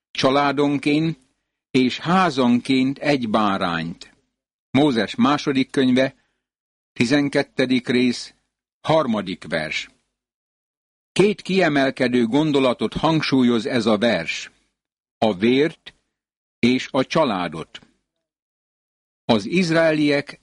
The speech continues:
nemzetté váltak, és Isten kiszabadítja őket, de ezt családonként teszi, és a családokban levő egyénekkel kezdi.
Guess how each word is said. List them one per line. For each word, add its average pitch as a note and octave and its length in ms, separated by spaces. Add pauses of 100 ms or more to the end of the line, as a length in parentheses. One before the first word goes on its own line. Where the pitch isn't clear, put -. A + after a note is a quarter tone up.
(100)
nemzetté B2 720
váltak, G#2 720 (680)
és A#2 240
Isten C#3 460
kiszabadítja B2 880
őket, A#2+ 540 (760)
de A2 160
ezt C3 360
családonként A#2 1000
teszi, - 520 (680)
és B2 200
a A2+ 80
családokban B2+ 800
levő B2 400
egyénekkel A#2 840
kezdi. F2+ 580